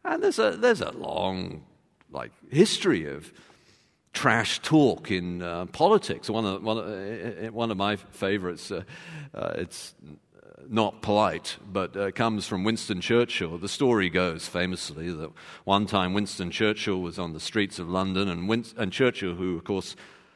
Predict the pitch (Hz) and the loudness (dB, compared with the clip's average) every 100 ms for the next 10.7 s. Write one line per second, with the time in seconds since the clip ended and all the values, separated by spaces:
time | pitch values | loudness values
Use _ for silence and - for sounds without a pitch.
0 | _ _ - 80 60 - 95 101 101 - | _ _ -6 -6 -6 -10 0 0 0 -4
1 | - - - - 90 101 113 101 - - | -14 -14 -18 -8 -6 4 4 4 2 2
2 | 107 113 107 85 82 98 90 85 87 - | 2 4 0 -2 -4 -4 -4 -8 -12 -14
3 | 85 95 101 101 101 95 98 90 87 82 | -10 -4 -2 0 0 -2 -4 -4 -6 -8
4 | 80 - - _ _ _ - 85 92 87 | -12 -18 -20 _ _ _ -12 -6 -6 -6
5 | 101 87 82 - _ 67 67 - 101 - | -4 -6 -6 -14 _ -18 -14 -6 -4 -4
6 | 95 104 110 90 90 98 101 - - 92 | -2 0 2 0 -2 -2 -2 -2 -6 -4
7 | 87 - - - _ _ _ - 101 127 | -6 -8 -20 -20 _ _ _ -2 4 6
8 | 120 117 117 110 113 123 104 95 92 90 | 6 6 6 4 2 2 4 4 0 -2
9 | 113 92 85 - - - 214 - - - | 0 0 0 -12 -12 0 2 2 -8 -10
10 | - - 277 247 - - | -8 -6 -2 -4 -4 -10